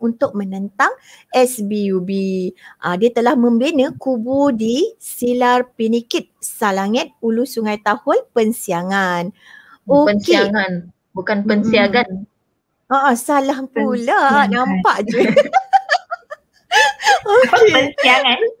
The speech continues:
Speaker 1: Ah.
Speaker 2: Ya, pensiangan.
Speaker 3: Pensiangan.
Speaker 2: Cikgu Jamali pernah ajar, mengajar di pensiangan sebelum ini.
Speaker 1: Oh,
Speaker 3: Oh.
Speaker 1: okey. Pensiangan Sabah. Okey, di mana tu? Dekat dengan,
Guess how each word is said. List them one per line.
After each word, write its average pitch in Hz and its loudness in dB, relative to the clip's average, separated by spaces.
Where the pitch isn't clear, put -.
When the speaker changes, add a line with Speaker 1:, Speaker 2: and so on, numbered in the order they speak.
Speaker 1:
Ah. 254 -4
Speaker 2:
Ya, 214 2
pensiangan. 233 0
Speaker 3:
Pensiangan. 220 -4
Speaker 2:
Cikgu 240 2
Jamali 262 2
pernah 262 2
ajar, 254 0
mengajar 247 0
di 226 -10
pensiangan 226 -10
sebelum 196 -14
ini. 185 -20
Speaker 1:
Oh, 254 2
Speaker 3:
Oh. 233 -2
Speaker 1:
okey. 202 -4
Pensiangan 233 0
Sabah. 190 -6
Okey, 208 -8
di 190 -4
mana 202 -2
tu? 220 -2
Dekat 214 0
dengan, 226 0